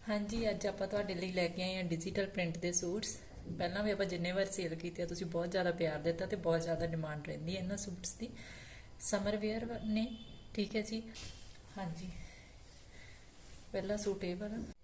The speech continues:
ਹਾਂਜੀ, ਆਰਡਰ ਪਲੇਸ ਕਰਨ ਦੇ ਲਈ ਜੋ ਨੰਬਰ ਤੁਹਾਨੂੰ ਸਕਰੀਨ ਦੇ ਉੱਪਰ ਸ਼ੋ ਹੋ ਰਿਹਾ, ਉਸ ਦੇ ਉੱਪਰ ਤੁਸੀਂ WhatsApp ਮੈਸੇਜ ਕਰਨਾ ਸੂਟ ਦਾ ਪ੍ਰੋਪਰ ਸਕਰੀਨਸ਼ਾਟ ਲੈ ਕੇ।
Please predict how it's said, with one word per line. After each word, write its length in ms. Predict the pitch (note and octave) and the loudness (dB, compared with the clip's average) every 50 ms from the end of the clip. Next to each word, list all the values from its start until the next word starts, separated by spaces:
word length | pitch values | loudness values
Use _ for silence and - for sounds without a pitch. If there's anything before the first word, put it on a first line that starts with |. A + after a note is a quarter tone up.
| - - | -12 -6
ਹਾਂਜੀ, 360 | - A3+ A3 G#3 G3 F#3+ A3+ A#3 | 0 2 4 4 4 4 4 4
ਆਰਡਰ 300 | G#3+ F#3+ F#3 F3+ G#3 G#3 | 4 4 4 2 2 2
ਪਲੇਸ 260 | - G#3+ G3+ G3+ - | 4 4 4 4 4
ਕਰਨ 240 | - G3+ F#3+ G3 F#3+ | 2 0 0 0 -2
ਦੇ 80 | F#3+ F#3+ | -4 -2
ਲਈ 140 | G3 A3 A3 | -2 -2 0
ਜੋ 160 | G#3 G3 F#3 | 2 0 0
ਨੰਬਰ 220 | F3+ F3+ F3+ F3+ E3+ | 2 0 0 0 0
ਤੁਹਾਨੂੰ 240 | F3+ G3+ G3+ G#3 | -2 -2 -2 -2
ਸਕਰੀਨ 360 | - G3+ - F#3 F3+ F3+ F3 E3+ | -2 -4 -4 -2 -2 0 0 0
ਦੇ 60 | E3+ | 0
ਉੱਪਰ 260 | E3+ E3+ - F3+ F3+ | -2 -2 -2 -2 -2
ਸ਼ੋ 220 | E3+ - F3+ E3+ F3+ | -2 0 0 -2 0
ਹੋ 200 | F#3+ F3+ E3 D#3+ | 0 0 0 0
ਰਿਹਾ, 160 | F3+ G#3 A3 | 0 0 -2
ਉਸ 80 | G#3 G#3 | -2 -2
ਦੇ 100 | - G3 | -2 -2
ਉੱਪਰ 180 | F#3 - F3+ E3+ | 0 0 -2 -2
ਤੁਸੀਂ 240 | - F3+ - G3 F#3 | -2 -2 -2 0 2
WhatsApp 380 | E3+ E3 E3 D#3+ - - - F#3 | 2 2 2 2 0 -2 -2 0
ਮੈਸੇਜ 360 | F3 E3 D#3+ E3 F#3 F3 F#3 | 0 0 0 0 -2 -2 -2
ਕਰਨਾ 320 | F3+ F#3 F3 F3+ F#3+ A3 A3+ | 0 0 0 0 0 2 2
ਸੂਟ 260 | - - F#3+ E3+ D#3+ | 2 2 2 2 0
ਦਾ 120 | E3 F3 F3 | 0 0 -2
ਪ੍ਰੋਪਰ 360 | F3 - E3+ D#3+ E3 - G#3+ G#3+ | 0 0 0 0 0 0 0 0
ਸਕਰੀਨਸ਼ਾਟ 680 | - A3 - - F3 D#3+ D#3+ E3 - - D#3+ D#3+ E3 F3 | 0 0 0 -2 -2 -4 -4 -4 -4 -4 -4 -4 -2 0
ਲੈ 140 | F3 F3+ F#3 | -2 -2 -2
ਕੇ। 180 | F3+ - B3 | -2 -4 -6